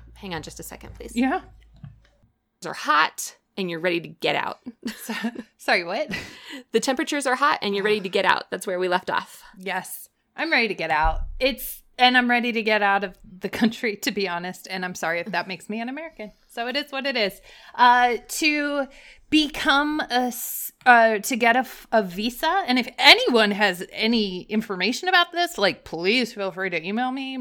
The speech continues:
Speaker 2: my mama like at gmail dot com. <laughs> However, um, from what the research that my sister has done is you have to have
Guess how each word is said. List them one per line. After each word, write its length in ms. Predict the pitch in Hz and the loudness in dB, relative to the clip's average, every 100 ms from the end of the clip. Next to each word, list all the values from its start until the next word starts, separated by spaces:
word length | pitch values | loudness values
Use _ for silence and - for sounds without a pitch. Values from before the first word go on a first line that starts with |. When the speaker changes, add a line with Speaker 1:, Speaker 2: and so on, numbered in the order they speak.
| 220 | -8
Speaker 2:
my 240 | 175 175 | -4 -2
mama 240 | 185 196 196 | 0 -2 -2
like 180 | 190 | -2
at 100 | 196 | -4
gmail 260 | 196 196 190 | -6 -2 0
dot 160 | 185 185 | 0 0
com. 240 | 214 226 254 | -2 -2 -6
<laughs> 580 | - - - - _ - | -16 -20 -20 -20 _ 2
However, 720 | 330 480 427 285 269 262 262 - _ - | 6 10 10 8 2 -2 -6 -16 _ 2
um, 360 | 247 240 240 - - | 4 4 0 -4 -14
from 460 | - - 294 277 | -6 0 2 2
what 300 | 269 285 262 | 2 2 4
the 120 | 262 | 6
research 380 | 285 339 349 302 | 6 4 2 -2
that 120 | 277 208 | 0 -2
my 80 | |
sister 380 | 180 - - 202 | -2 -2 -2 -2
has 200 | 190 196 | -2 -2
done 260 | - 175 180 | 2 2 2
is 200 | 220 214 | 2 2
you 160 | 226 226 | 2 -2
have 340 | 220 247 233 - | 2 4 4 0
to 80 | |
have 680 | 262 - 240 233 240 254 226 | -8 0 2 4 4 2 -6